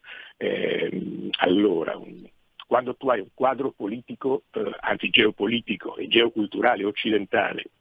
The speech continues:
che è sotto pressione da spinte ideologiche che sono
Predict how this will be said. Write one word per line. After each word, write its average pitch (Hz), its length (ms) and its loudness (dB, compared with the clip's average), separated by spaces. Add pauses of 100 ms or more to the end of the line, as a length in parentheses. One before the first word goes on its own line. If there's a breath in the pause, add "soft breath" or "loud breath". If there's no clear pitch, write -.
(400 loud breath)
che 127 260 4
è 107 60 -4
sotto - 340 -2
pressione 113 680 -2 (580)
da - 220 0
spinte 143 340 0
ideologiche 117 800 0
che - 140 -14
sono 104 380 -2